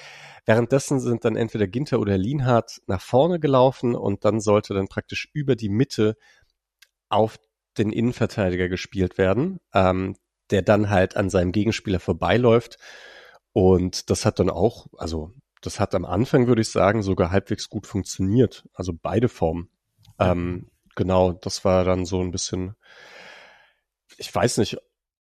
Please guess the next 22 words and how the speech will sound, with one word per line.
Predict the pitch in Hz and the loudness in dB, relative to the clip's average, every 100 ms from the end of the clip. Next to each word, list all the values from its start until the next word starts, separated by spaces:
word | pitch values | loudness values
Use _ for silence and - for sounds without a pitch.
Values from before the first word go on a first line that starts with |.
| _ _ _ | _ _ _
also | 123 101 | -4 0
ich | 110 | 0
glaub, | - 107 | 0 0
darauf | 123 113 127 | 2 2 0
konnte | - 117 113 | -2 -4 -4
sich | 104 101 | -12 -4
Pilsen | 131 120 113 | 0 0 0
sicher | 104 98 | -4 -2
nicht | 92 127 | 0 -2
vorbereiten, | - 143 104 95 101 98 | -2 -2 2 0 0 -2
weil | 95 | -4
ehrlicherweise, | - 104 98 95 95 95 | -2 -4 -2 -2 -2 -2
ich | - | -4
hab | 180 - | -6 -6
das | - | -10
halt | 101 - | -8 -2
auch | 120 135 | -2 0
noch | 113 | -4
nicht | 90 - | -6 -6
so | - 95 | -4 -2
oft | - - | -2 -8
gesehen, | - 87 98 98 92 | -8 -6 -4 -4 -6